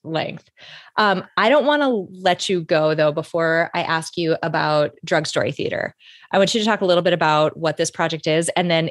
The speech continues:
in the process of that, tell us where we can connect with you online, find more information about you.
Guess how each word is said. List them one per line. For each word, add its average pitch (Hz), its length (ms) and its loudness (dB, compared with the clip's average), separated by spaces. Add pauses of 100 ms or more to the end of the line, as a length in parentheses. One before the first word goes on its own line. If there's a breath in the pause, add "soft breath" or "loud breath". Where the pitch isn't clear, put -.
in 214 180 0
the 202 60 0
process 262 400 -2
of 156 120 -2
that, 156 280 2 (360 soft breath)
tell 208 200 0
us 208 160 -2
where 180 320 2
we 175 140 -4
can 170 160 -16
connect 180 280 -6
with 185 140 -4
you 175 80 2
online, 160 420 -2
find 170 280 -2
more 165 160 -2
information 160 460 -4
about 147 220 0
you. 180 320 2